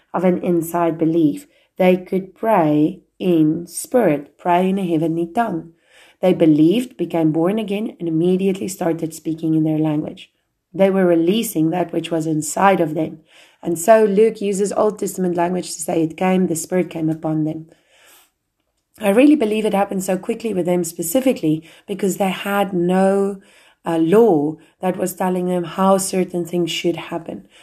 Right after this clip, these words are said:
And sometimes that happens with us. I believe that's why largely in the church today, we would say that Holy Spirit baptism, that's what we call it, should be a second experience to salvation. But God's heart truly and honestly is that it be a one-time event.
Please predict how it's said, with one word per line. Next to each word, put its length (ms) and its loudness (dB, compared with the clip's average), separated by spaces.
And 120 -6
sometimes 400 4
that 180 2
happens 360 -2
with 140 -6
us. 200 -4
I 40 -4
believe 280 -6
that's 280 0
why 120 -2
largely 580 0
in 120 0
the 80 2
church 380 -2
today, 420 4
we 200 2
would 200 2
say 240 -2
that 220 2
Holy 260 0
Spirit 300 -6
baptism, 600 0
that's 220 -4
what 100 -10
we 80 -4
call 240 0
it, 220 -2
should 320 -2
be 400 4
a 420 2
second 520 -4
experience 500 -2
to 120 -4
salvation. 760 -2
But 220 -2
God's 340 4
heart 420 0
truly 440 -2
and 140 0
honestly 460 0
is 120 0
that 160 0
it 160 0
be 160 2
a 60 2
one-time 580 0
event. 520 0